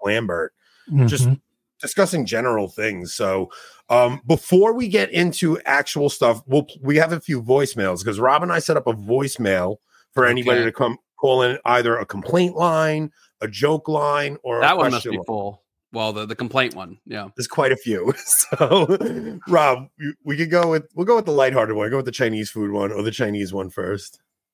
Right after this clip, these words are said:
Speaker 2: You said Chinese twice, but I know what you mean.
Speaker 3: People, I have
Speaker 2: Okay.
Speaker 3: no idea what sort of racist nonsense we're about to
Speaker 1: No,
Speaker 3: hear,
Speaker 1: it's just
Speaker 3: so.
Speaker 1: We'll go with that one first. Then we'll, then we'll go with, um, the dress code one, and then we'll hit Josh's question.
Speaker 2: Well, g-,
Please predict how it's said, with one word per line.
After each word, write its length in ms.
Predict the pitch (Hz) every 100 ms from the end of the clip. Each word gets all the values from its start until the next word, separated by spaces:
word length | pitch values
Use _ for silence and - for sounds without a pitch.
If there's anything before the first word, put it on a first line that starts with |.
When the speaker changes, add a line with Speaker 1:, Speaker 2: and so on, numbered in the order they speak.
| _ _ _ _ _ _ _ _
Speaker 2:
You 120 | - 123
said 180 | -
Chinese 360 | 117 123 117 110
twice, 300 | - 110 104
but 180 | 117 113
I 100 | 117
know 120 | 113
what 100 | 107
you 80 | 104
mean. 180 | 104 101
Speaker 3:
People, 280 | 151 147 151
I 120 | 143
have 100 | 131
Speaker 2:
Okay. 100 | 143
Speaker 3:
no 140 | 139
idea 380 | 135 131 131 127
what 140 | 120
sort 140 | - 120
of 100 | 107
racist 480 | 113 113 - 110 107
nonsense 500 | 104 104 101 101 95
we're 60 |
about 240 | 98 98 101
to 60 |
Speaker 1:
No, 240 | 143 123 120
Speaker 3:
hear, 80 | 120
Speaker 1:
it's 180 | 95
just 140 | - 101
Speaker 3:
so. 180 | 104 110 _ _ _ _
Speaker 1:
We'll 100 | 151
go 80 | 190
with 80 | 190
that 80 | 185
one 120 | 175
first. 240 | 156 151 135
Then 180 | 175
we'll, 200 | 202 185 -
then 180 | 160 180
we'll 160 | 175
go 220 | 165 165 160
with, 320 | 147 147 - _
um, 540 | 120 117 113 110 107 101 _ _ _ _ _
the 220 | 131 123
dress 260 | 117 151 139
code 220 | - 98
one, 200 | 90 76 - _ _ -
and 140 | 123
then 80 | 131
we'll 100 | 127
hit 120 | 123
Josh's 340 | 110 113 98 90
question. 600 | - 85 - - - - _ _ -
Speaker 2:
Well, 220 | 135 139
g-, 160 | 135